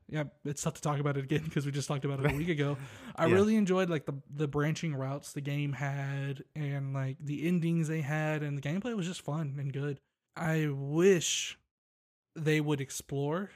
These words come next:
Speaker 1: some of those endings 'cause it took the Star Fox, like, universe to some interesting places with them.
Speaker 2: Okay.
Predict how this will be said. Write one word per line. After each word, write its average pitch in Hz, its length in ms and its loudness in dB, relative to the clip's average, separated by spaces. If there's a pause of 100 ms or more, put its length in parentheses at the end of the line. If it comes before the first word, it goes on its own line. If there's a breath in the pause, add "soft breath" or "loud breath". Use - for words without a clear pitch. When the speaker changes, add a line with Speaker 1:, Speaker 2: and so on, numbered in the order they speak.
Speaker 1:
some 214 320 -2
of 202 160 -4
those 196 240 0
endings 180 500 2
'cause 151 220 -2
it 170 180 -8
took 214 300 -6
the 180 80 -6
Star 156 260 -2
Fox, - 600 -8
like, 147 200 -6
universe 151 440 -2
to 160 80 -4
some 170 180 -4
interesting 165 480 -4
places 147 340 -4
with 175 140 -4
them. 220 180 -4 (720)
Speaker 2:
Okay. 113 240 -2